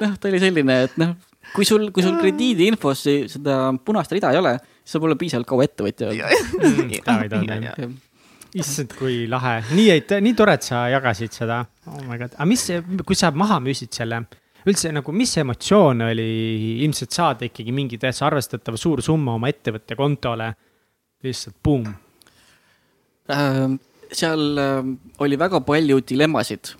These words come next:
Speaker 1: Vaata, kui keegi küsib su käest, et kui sa saaksid nüüd mingisuguse summa,
Speaker 3: Mhm.
Speaker 1: mis sa teed sellega?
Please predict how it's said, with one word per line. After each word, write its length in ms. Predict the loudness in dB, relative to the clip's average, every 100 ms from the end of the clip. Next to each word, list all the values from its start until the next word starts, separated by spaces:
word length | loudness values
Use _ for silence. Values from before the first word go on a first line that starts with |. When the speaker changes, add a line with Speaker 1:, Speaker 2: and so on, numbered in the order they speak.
| _ _ _ _ _ _ _ _ _ _ -12
Speaker 1:
Vaata, 160 | -6
kui 120 | -2 0
keegi 240 | 0 0
küsib 340 | -2 2 2 0
su 140 | -2
käest, 360 | 2 4 2 -4
et 100 | -10 _ _ _ _
kui 160 | -12
sa 80 | -6
saaksid 380 | -2 -2 -2 -4
nüüd 140 | -2 -2
mingisuguse 480 | -2 -4 -8 -8 -4
summa, 380 | -2 0 -2 -6 _ _ -8
Speaker 3:
Mhm. 160 | -2
Speaker 1:
mis 120 | -2 0
sa 100 | 0
teed 200 | 0 -4
sellega? 440 | -8 -8 -6 -8